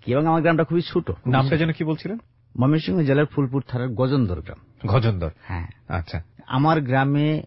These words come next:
Speaker 1: আমার জানা মতে সরকারি কোনো বড় কর্মকর্তা একমাত্র আমার সৌজন্যে গেছে কিছুদিন আগে। টিউনো সাহেব ছিলেন, রাশিদ হোসেন চৌধুরী, শীতবস্ত্র বিতরণে উনি গিয়েছিলেন।
Speaker 2: ওকে।
Speaker 1: এবং আমাদের গ্রামে এইটাই প্রথম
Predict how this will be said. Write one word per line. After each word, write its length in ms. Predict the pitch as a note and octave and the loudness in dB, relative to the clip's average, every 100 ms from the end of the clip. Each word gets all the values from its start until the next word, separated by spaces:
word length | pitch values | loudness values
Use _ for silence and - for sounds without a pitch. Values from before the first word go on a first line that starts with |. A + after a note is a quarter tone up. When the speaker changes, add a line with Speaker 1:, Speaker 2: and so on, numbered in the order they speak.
| _ - | _ -2
Speaker 1:
আমার 260 | C#3 E3 | 0 2
জানা 220 | C3 C3 B2+ | 2 2 2
মতে 400 | A2+ G2 G2 G2+ _ _ | 0 -4 -8 -8 _ _
সরকারি 480 | - C#3 C#3 D3+ D3 | -4 -2 0 2 0
কোনো 240 | B2+ C3 C3 | 0 0 2
বড় 240 | B2+ C3+ | 4 2
কর্মকর্তা 640 | B2+ C3 C3 B2+ A#2 A#2+ | 0 0 0 -2 -2 -2
একমাত্র 420 | A#2 A#2+ A#2 B2 A2 | -2 -2 -2 0 0
আমার 300 | G2 A#2 B2 | 2 0 0
সৌজন্যে 500 | - A#2 A#2+ A2+ G#2 | -2 -2 0 0 0
গেছে 220 | G2+ G2+ | -4 -4
কিছুদিন 300 | G#2+ G#2+ G#2 | -6 -4 -2
আগে। 260 | G2+ G2 G2+ - - - - | -2 -4 -6 -12 -20 -14 -4
টিউনো 240 | G2 A2 | 0 0
সাহেব 180 | G2+ G2+ - | 0 -4 -2
ছিলেন, 160 | G#2 | -2
রাশিদ 260 | G2+ F#2+ G#2+ G2+ | 0 0 -2 -4
হোসেন 220 | G#2 G2 | -2 -2
চৌধুরী, 420 | - G2 F#2+ F#2+ - | -2 -2 0 -4 -4
শীতবস্ত্র 520 | - A2+ G#2+ - G#2+ | -4 -2 -2 -2 -4
বিতরণে 480 | G2+ G2 F#2+ F#2+ F2+ - - - | -2 -4 -2 -2 -6 -12 -18 -2
উনি 200 | A2 G#2 | 0 0
গিয়েছিলেন। 420 | G2 F#2 C#2+ C#2+ - - _ _ G2+ | -2 -4 -6 -12 -14 -20 _ _ -8
Speaker 2:
ওকে। 180 | F#2 A2 | -6 -4
Speaker 1:
এবং 280 | A#2+ C3 D3+ - | -2 0 0 -2
আমাদের 460 | A#2 C3 C#3 D3 | 0 2 2 2
গ্রামে 340 | A#2+ B2 A#2 G#2 | 2 0 0 -2
এইটাই 580 | G2+ B2 - D3+ G#2+ F2 - - | -2 -4 0 0 0 -6 -14 -2
প্রথম 600 | D3 C#3 D#3 D#3+ G3 | 0 0 0 0 -2